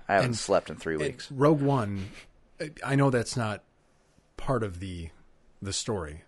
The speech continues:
Speaker 2: but
Speaker 1: Oh,
Speaker 2: I
Speaker 1: sure it is.
Speaker 2: I mean, it is, but it, in the whole grand scheme of things, that's not, that's, it's like a point five. That's like Jackass three point five.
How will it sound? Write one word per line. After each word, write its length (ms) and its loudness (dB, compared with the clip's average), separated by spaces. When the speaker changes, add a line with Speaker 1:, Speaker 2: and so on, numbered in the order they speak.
Speaker 2:
but 220 0
Speaker 1:
Oh, 40 2
Speaker 2:
I 80 4
Speaker 1:
sure 200 2
it 80 2
is. 400 -2
Speaker 2:
I 60 2
mean, 140 6
it 120 0
is, 380 4
but 180 -2
it, 180 -12
in 140 -2
the 80 0
whole 420 2
grand 260 -2
scheme 220 -2
of 80 -8
things, 260 -6
that's 260 -6
not, 280 -6
that's, 240 -6
it's 160 -6
like 100 2
a 60 -4
point 260 -2
five. 320 -6
That's 180 -6
like 120 -4
Jackass 380 -6
three 120 -6
point 240 -8
five. 340 -10